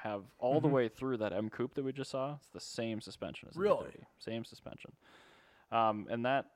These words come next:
Speaker 2: I
Speaker 1: was the
Speaker 2: can't, I
Speaker 1: basis for the E thirty-six and the E forty-six with very little change.
Speaker 2: I can't tell you how many times Datsun had to change stuff around. Like,
Speaker 1: The E thirty, they just
Speaker 2: it
Speaker 1: got it right.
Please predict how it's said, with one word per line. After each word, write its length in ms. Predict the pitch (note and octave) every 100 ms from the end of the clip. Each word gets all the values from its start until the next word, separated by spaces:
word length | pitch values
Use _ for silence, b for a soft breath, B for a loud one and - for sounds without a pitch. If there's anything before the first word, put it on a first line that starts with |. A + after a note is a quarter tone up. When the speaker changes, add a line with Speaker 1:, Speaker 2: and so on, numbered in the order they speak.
| -
Speaker 2:
I 60 | B2+
Speaker 1:
was 80 | B2+
the 120 | F#3
Speaker 2:
can't, 140 | D#3+
I 40 | B2
Speaker 1:
basis 320 | C3 D3+ B2+
for 120 | -
the 60 | A2+
E 100 | A#2
thirty-six 540 | - A#2 A2+ C3 B2
and 220 | B2+ D3 F3
the 40 |
E 80 | C3
forty-six 600 | - F3 A3 - - -
with 120 | F#2+
very 200 | B2 D#3+
little 160 | C#3+ G#2+
change. 520 | - G#2+ B1 G#1+ - _ D3+
Speaker 2:
I 80 |
can't 200 | C3+ D3
tell 100 | - A#2+
you 40 |
how 80 | A#2+
many 120 | A#2
times 280 | A#2+ A#2 G#2+
Datsun 360 | A2+ A2 - A2
had 140 | G#2+
to 160 | G2+ G2 -
change 480 | - A2+ G#2 - - _ _ -
stuff 320 | - A#2 A2
around. 500 | A2 G2+ G#2 G2+ G#2 _ _ _ _ _ _ A#2
Like, 260 | G#2+ G2 F#2 -
Speaker 1:
The 60 | B2+
E 80 |
thirty, 240 | F3 C3+ A2+
they 80 | F2
just 120 | C#3
Speaker 2:
it 40 |
Speaker 1:
got 140 | B2+ F#2
it 60 |
right. 280 | C#2+ C#2 G1+